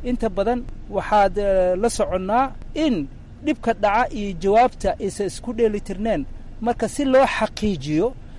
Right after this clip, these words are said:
dhibaatada baaxaddeeda, si waxqabad ku habboon loo qabto. Waxay ka kala socdaan kalaasarada, ee,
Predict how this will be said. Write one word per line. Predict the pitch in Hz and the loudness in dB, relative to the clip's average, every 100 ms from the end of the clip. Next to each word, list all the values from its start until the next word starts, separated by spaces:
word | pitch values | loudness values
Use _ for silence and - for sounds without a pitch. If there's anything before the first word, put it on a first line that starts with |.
| - | -12
dhibaatada | - 214 208 202 - 277 220 | -6 2 4 4 2 0 2
baaxaddeeda, | 180 196 - 233 190 160 156 - - - - | 4 2 2 0 0 2 0 -2 -12 -14 -12
si | - 339 339 | -2 0 0
waxqabad | 226 - - 277 233 | 0 -2 0 2 2
ku | - | 0
habboon | 247 190 165 165 | -2 0 0 2
loo | 160 | 2
qabto. | - 127 - 110 - - - | 0 -8 -12 -14 -14 -12 -2
Waxay | 196 240 | 2 2
ka | 294 | 4
kala | 285 254 | 2 2
socdaan | 233 202 254 294 262 - - - - | 2 4 4 4 -2 -12 -14 -14 -4
kalaasarada, | 202 214 226 - 214 247 208 - | 2 4 4 2 2 4 4 2
ee, | 185 175 | 0 2